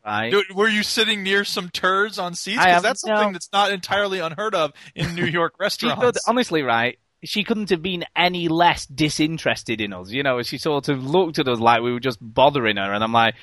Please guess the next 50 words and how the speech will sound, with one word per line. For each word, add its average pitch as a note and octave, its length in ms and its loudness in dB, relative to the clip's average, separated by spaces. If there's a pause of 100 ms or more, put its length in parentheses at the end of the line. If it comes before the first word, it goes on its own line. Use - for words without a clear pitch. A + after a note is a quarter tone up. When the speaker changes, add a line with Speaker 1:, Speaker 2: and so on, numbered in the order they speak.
(120)
Speaker 2:
We're F3+ 140 4
going C#3 140 0
to - 60 -4
Speaker 3:
Probably - 180 -4
'cause F#3+ 100 -4
she A#3 120 0
has, F3+ 160 2
like, F3+ 100 0
a D3 60 -2
P G#3+ 260 -2
H F3 240 -2
D G3 180 -4
in F3+ 120 -4
philosophy, E3 680 -4
and D#3 100 -6
she's D#3 200 -6
like, C3+ 120 -4
"I C#3+ 100 -2
don't C#3+ 120 -2
Speaker 1:
Yeah. C3+ 60 4
Speaker 3:
have B2 80 -2
to C3 80 -14
wait C#3 180 -8
on - 240 -16
people." D#3 280 2
Speaker 2:
But A#3+ 80 4
not C#4 180 8
only C4 140 6
that, A#3+ 160 8
not G3 100 0
only A#3 120 -2
that, A3 180 2
they F3+ 60 -4
wanted G#3+ 320 2
a F#3 60 4
seventeen G#3+ 760 -2
percent F#3 640 0
tip. - 420 -4 (720)
Seventeen C4 640 -2
percent. G#3 320 2
Speaker 1:
I'll F#3+ 80 4
give G3 140 0
them E3 80 -6
a - 20 -6
Speaker 3:
If - 80 0
it's - 0 -
a D3+ 200 0
Speaker 1:
seventeen. D#3 120 2
Speaker 3:
good D#3 160 0
Speaker 1:
Yeah. G3 80 2